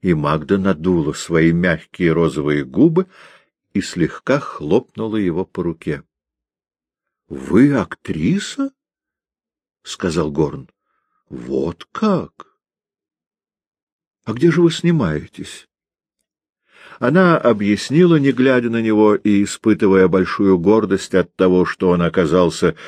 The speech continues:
известным художником, а она фильмовой дивой, и оба как бы стоят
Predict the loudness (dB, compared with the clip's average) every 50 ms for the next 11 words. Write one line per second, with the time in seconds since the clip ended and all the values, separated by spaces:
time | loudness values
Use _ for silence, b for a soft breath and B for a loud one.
0 | B B B -2 0 0 2 2 2 2 0 -2 -2 -4 -4 -2 -2 -2 0 2
1 | 2 0 0 -2 -4 -2 0 0 0 0 0 B B B B B -4 -2 0 0
2 | 0 0 0 0 -2 -2 -4 -2 0 2 2 2 2 2 2 2 4 2 2 0
3 | 0 0 2 4 4 4 4 2 2 -2 B B B B B _ 0 0 0 0
4 | 2 2 2 2 2 0 -2 -2 -2 -2 -2 -2 -4 -6 -8 -8 -8 -4 -2 0
5 | 2 2 2 0 -2 -4